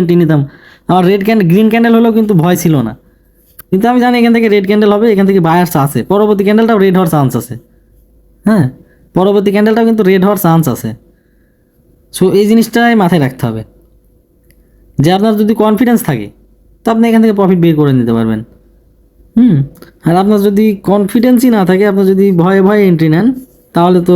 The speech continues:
কিছুই করার নাই। ওকে, আজকে মোটামুটি মার্কেট তো খুব একটা আমার সুবিধার মনে হচ্ছে না, তারপরেও বিকেলে যদি মার্কেট ভালো পাই এন্ট্রি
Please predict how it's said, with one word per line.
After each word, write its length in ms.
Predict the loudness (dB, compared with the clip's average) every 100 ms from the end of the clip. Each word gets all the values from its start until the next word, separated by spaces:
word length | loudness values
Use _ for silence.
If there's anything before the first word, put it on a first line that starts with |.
| 2
কিছুই 240 | 0 -2 0
করার 200 | 0 0 2
নাই। 120 | 2 0 -2 -12 -20 -20 -20 _ -20 _ _ _ -6
ওকে, 260 | -4 0 0 2 0 -4 -12 -20 -20 -14
আজকে 280 | -10 -4 -2 0
মোটামুটি 420 | 0 0 0 0 0 0
মার্কেট 280 | 0 -2 -4
তো 40 | -4 -2
খুব 100 | -2
একটা 120 | -2 -2
আমার 100 | -2 0
সুবিধার 280 | -2 0 2
মনে 100 | 2 0
হচ্ছে 160 | -2 -2
না, 60 | -2 -4 -10 -4
তারপরেও 320 | -2 2 2 0
বিকেলে 260 | 0 0 0
যদি 120 | 0 0
মার্কেট 200 | 0 -2 -2
ভালো 120 | -2
পাই 120 | 0 0 0
এন্ট্রি 160 | 0